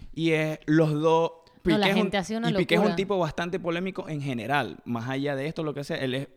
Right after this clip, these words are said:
Speaker 1: es un tipo bastante polémico. Y
Speaker 2: No, soy
Speaker 1: en
Speaker 2: yo.
Speaker 1: los últimos años, y es la tendencia ahora en el internet, mientras más polémica haya, siempre va a haber más dinero, va a haber más billete metido, va a haber más marcas.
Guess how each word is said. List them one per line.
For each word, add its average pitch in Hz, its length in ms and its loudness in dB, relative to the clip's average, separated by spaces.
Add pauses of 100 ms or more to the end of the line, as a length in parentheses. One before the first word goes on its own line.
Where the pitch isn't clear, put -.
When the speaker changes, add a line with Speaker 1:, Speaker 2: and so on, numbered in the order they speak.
Speaker 1:
es 131 80 -6
un 135 140 -2
tipo 151 240 -4
bastante 117 460 -6
polémico. 170 640 -6 (440)
Y 135 680 0
Speaker 2:
No, 170 160 -6
soy 180 180 -8
Speaker 1:
en 131 80 0
Speaker 2:
yo. 139 60 4
Speaker 1:
los 135 120 2
últimos 151 520 -2
años, 160 560 -4 (640)
y 120 220 -6
es 110 100 -6
la 127 140 0
tendencia 151 840 -2 (380)
ahora 139 380 -4
en 151 80 -8
el 160 120 -4
internet, 165 440 -6
mientras 131 420 -2
más 120 200 -4
polémica 170 580 -4
haya, 175 180 -2
siempre 156 300 -6
va 156 100 -2
a - 40 0
haber 151 160 -2
más 151 180 -6
dinero, 160 400 -6
va 156 80 0
a 139 40 0
haber 131 160 -2
más 143 180 -4
billete 143 360 -4
metido, 156 520 -6
va 147 60 0
a - 20 0
haber 127 180 -4
más 135 180 -6
marcas. 147 540 -6